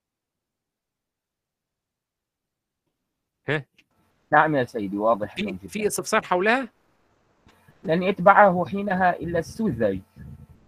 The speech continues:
Speaker 1: نعم؟
Speaker 2: أقول يا سيدي: لن يتبعه حينها إلا السذج.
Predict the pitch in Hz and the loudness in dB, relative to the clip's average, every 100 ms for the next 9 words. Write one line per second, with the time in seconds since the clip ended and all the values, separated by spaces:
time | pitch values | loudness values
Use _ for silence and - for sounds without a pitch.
0 | _ _ - - - 139 180 233 - _ | _ _ -20 -20 -6 4 4 4 -2 _
1 | _ _ _ _ _ _ _ _ _ - | _ _ _ _ _ _ _ _ _ -20
2 | - _ - - - - 202 208 214 190 | -20 _ -20 -6 -4 2 4 4 4 0
3 | 165 202 196 196 185 185 208 202 165 214 | 0 -2 -2 -4 0 2 2 -4 8 10
4 | 214 202 185 175 220 233 214 202 196 185 | 12 10 6 -2 -4 0 2 2 0 -4
5 | 202 190 - 240 143 123 92 | -6 -8 -4 -2 0 -2 -2